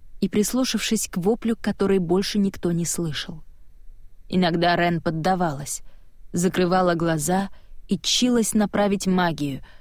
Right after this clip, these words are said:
укротить сияющие ленты и проникнуть в их тайны. Но у нее мало что получалось. В основном она просто трясла руками, чувствуя себя глупо. И все же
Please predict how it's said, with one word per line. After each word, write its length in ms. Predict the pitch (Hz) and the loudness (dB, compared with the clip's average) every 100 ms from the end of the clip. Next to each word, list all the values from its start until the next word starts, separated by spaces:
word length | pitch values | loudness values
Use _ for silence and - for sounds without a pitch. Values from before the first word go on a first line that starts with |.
| - - - | -18 -16 -4
укротить 520 | 190 - 214 - 233 | -2 2 0 2 0
сияющие 680 | - 214 208 214 208 - 190 | 2 2 4 4 2 2 2
ленты 440 | 170 190 220 - 226 | 2 2 2 2 0
и 180 | - 214 | -2 -2
проникнуть 640 | 208 196 214 - 196 - | 2 4 4 2 -2 0
в 80 | 175 | -2
их 200 | 175 - | -2 -2
тайны. 440 | 165 143 135 135 - - - - - - - - - - | -2 -2 -6 -12 -14 -18 -18 -18 -18 -18 -20 -20 -20 -6
Но 280 | 180 175 165 | -2 0 0
у 20 | |
нее 380 | 165 165 147 151 | 0 0 -2 -2
мало 340 | 143 143 135 | -2 -4 -6
что 240 | 131 - - | -8 -8 -8
получалось. 800 | 151 156 - - 165 160 - - - - - - - | -8 -8 -8 -8 -10 -10 -10 -12 -18 -18 -18 -18 -8
В 80 | - | -2
основном 500 | 180 175 160 175 190 | 0 2 2 4 4
она 200 | 180 180 | 4 2
просто 340 | 180 190 - 180 | 2 0 0 -2
трясла 420 | 185 - 185 185 | 0 2 2 2
руками, 540 | 180 - 202 180 156 - - - - - | 2 0 2 2 -2 -8 -16 -16 -12 -2
чувствуя 480 | 233 - 190 190 | 0 0 2 2
себя 320 | 175 180 180 151 | 2 0 0 2
глупо. 480 | 165 175 - 151 - - - - - - - - - - - - - - | 0 0 -4 -10 -12 -16 -16 -16 -14 -16 -16 -16 -16 -16 -18 -18 -18 -10
И 140 | - 170 | -4 -2
все 340 | - - 214 | -2 0 2
же 240 | 202 220 | 2 0